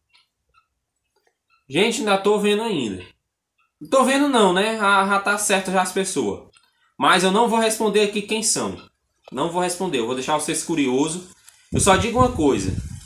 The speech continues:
A Via Encanta vai tá cantando. Só posso dizer isso, porque o resto eu não posso dizer não. Eu, se der certo, eu vou gravar um vídeo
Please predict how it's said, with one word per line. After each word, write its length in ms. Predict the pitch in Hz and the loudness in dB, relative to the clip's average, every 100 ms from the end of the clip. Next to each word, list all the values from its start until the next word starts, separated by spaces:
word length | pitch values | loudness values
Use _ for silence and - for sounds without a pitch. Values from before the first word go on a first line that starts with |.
| - 82 - | -12 -10 -4
A 140 | 135 147 | 2 2
Via 240 | 151 233 | 2 0
Encanta 380 | 220 190 202 220 | 0 0 0 0
vai 180 | 214 208 | -2 0
tá 100 | 214 | -2
cantando. 600 | 233 233 170 98 92 - _ _ _ _ _ - | -2 -2 -4 -4 -10 -20 _ _ _ _ _ -8
Só 80 | 117 | -2
posso 240 | 147 147 | 0 -2
dizer 220 | 135 175 | -4 -2
isso, 340 | 190 101 - - | -2 -4 -8 -12
porque 160 | - | -6
o 60 | 120 | -2
resto 240 | 135 143 | -2 -2
eu 40 | 151 | -8
não 80 | |
posso 200 | 156 160 | -6 -6
dizer 180 | 147 170 | -6 -6
não. 180 | 147 98 | -6 -6
Eu, 80 | 107 | -6
se 140 | - | -2
der 140 | 196 175 | 0 2
certo, 220 | 196 196 | 0 0
eu 60 | |
vou 120 | 190 190 | -2 2
gravar 260 | 185 190 | 2 2
um 100 | 185 | 0
vídeo 480 | 143 175 160 170 | -2 -6 -6 -10